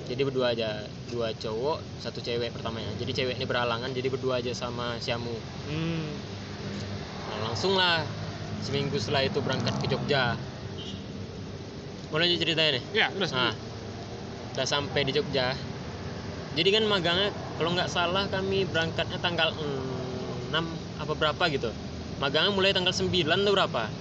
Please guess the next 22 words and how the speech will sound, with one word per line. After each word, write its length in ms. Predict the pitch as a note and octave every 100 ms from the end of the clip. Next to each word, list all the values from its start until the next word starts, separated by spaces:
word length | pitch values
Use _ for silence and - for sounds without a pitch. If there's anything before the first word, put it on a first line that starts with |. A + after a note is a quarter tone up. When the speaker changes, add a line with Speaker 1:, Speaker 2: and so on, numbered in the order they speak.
| - D#3
Speaker 2:
Ah. 160 | D3+
Speaker 1:
Jadi 240 | D3+ E3 E3
tiga 100 | E3+
hari 160 | E3+ E3
sebelum 320 | D#3 E3+ E3+ E3 D#3+ D#3+ -
kami 340 | D3 D3+ D#3
Speaker 2:
Magang? 60 | D3+
Speaker 1:
masuk, 400 | D3+ C#3+ G#3 - - D3
Speaker 2:
Udah 240 | D3 D3+
ada 80 | C#3+
ke 160 | -
Jogja. 160 | D3 C#3
Speaker 1:
udah, 120 | D3+ D3
udah 100 | C#3+
sampai 220 | D#3 D3 D3+
Jogja, 320 | F#3 F3+ E3 C3+
udah 60 | B2+ A#2+
dapat 120 | B2 A#2+
kos 400 | C3+ B2+ B2+ -
dan 80 | B2
sebagainya. 560 | A#2+ A#2+ A#2+ B2+ A#2+ A#2 - - - - - -
Terus 320 | - F3 -